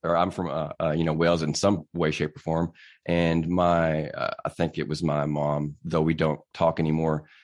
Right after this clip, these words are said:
who told me that supposedly, like, I had a grandmother that was full-blooded Native American. So I was like, "Oh, I'm gonna find all this interesting stuff if I do my genealogy."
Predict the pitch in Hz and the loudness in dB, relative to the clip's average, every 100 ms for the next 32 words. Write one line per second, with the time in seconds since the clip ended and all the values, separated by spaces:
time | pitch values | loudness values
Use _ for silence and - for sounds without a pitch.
0 | _ _ - 95 90 95 90 90 - - | _ _ -2 -2 2 0 2 0 -2 -2
1 | 90 87 85 85 80 71 80 80 76 87 | 0 2 2 0 0 0 2 2 2 2
2 | 82 82 82 80 85 76 - 85 82 82 | 2 2 0 -2 -4 -6 -4 -4 -2 0
3 | 80 78 85 85 82 80 82 82 87 78 | 0 -2 -2 0 2 2 2 2 0 -4
4 | - _ _ - 82 - 120 120 104 98 | -8 _ _ -10 -8 -2 2 4 4 2
5 | 101 110 98 90 87 - 90 82 - 87 | 2 2 2 0 -2 -4 -6 -4 -4 -2
6 | - 107 98 - 90 95 87 95 92 87 | 2 2 0 -2 0 2 2 2 4 4
7 | 90 92 85 76 | 4 2 0 -4